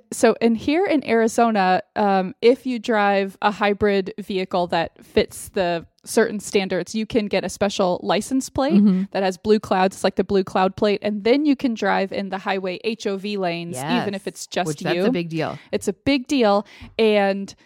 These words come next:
Speaker 1: they only release some of them, or only certain vehicles can get them. And, um, it can be hard too, to buy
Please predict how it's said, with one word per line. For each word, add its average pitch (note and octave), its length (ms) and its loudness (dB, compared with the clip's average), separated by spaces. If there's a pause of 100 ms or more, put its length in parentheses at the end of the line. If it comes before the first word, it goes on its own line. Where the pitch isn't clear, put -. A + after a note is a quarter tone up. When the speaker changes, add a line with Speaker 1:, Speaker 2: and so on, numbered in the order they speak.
(240)
Speaker 1:
they G3+ 440 -2
only C4+ 280 2
release A#3 500 -2
some E4 340 -4
of D4+ 160 -2
them, D4 300 0
or G3+ 120 -4
only G3+ 260 -6
certain B3 380 -6
vehicles G#3+ 560 -4
can - 220 -8
get B3+ 280 -2
them. A3+ 280 -2 (120)
And, F#3+ 640 -2 (200)
um, F#3+ 340 -4
it A3+ 160 0
can A3 160 -6
be G3 160 -10
hard A3 500 -4
too, A3+ 320 -6
to G3 260 -10 (160)
buy F#3+ 280 0